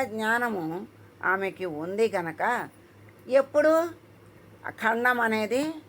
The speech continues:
లేదు. అంటే ఒక నిమిషము తెలియటము, ఒక నిమిషము తెలియకపోవటం అనేది లేదు. సర్వసాక్షిగా, విశ్వసాక్షిగా అమ్మ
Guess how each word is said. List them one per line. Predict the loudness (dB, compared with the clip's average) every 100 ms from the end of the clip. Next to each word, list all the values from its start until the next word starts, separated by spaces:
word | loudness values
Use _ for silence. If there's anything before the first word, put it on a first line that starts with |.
| -20 -10 -4
లేదు. | -2 -2 -6 -8 -12 -20 -18 -8
అంటే | 2 4 6 4
ఒక | 2 -2 -2
నిమిషము | -2 -4 -2 -4 -4 -4
తెలియటము, | -2 0 0 -2 -4 -6 -4 -4
ఒక | -4 -6
నిమిషము | -6 -6 -6 -6 -6 -4
తెలియకపోవటం | 0 2 2 0 2 2 4 2 0
అనేది | -2 -2 -4 -2
లేదు. | 0 -2 -6 -10 -16 -20 -20 -20 -18 0
సర్వసాక్షిగా, | 2 4 4 4 4 2 2 -2 0 2 2 0
విశ్వసాక్షిగా | -4 -8 -2 -2 0 -2 -2 -4 -2 0 0
అమ్మ | -2 -2